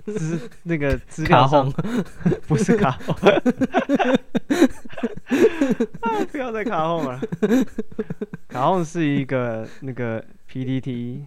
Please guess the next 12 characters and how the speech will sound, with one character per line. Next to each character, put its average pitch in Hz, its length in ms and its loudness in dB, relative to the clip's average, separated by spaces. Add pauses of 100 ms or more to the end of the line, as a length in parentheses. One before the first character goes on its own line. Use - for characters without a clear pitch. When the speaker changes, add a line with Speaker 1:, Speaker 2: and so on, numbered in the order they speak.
Speaker 1:
蛮 123 180 -2
有 127 80 0
名 110 180 -2
的 110 120 -2
签 113 200 -4
名 107 240 -4
档， - 180 -6 (500)
他 120 120 -4
就 120 100 -8
是， 113 420 -6 (200)
他 143 140 -2
就 151 220 0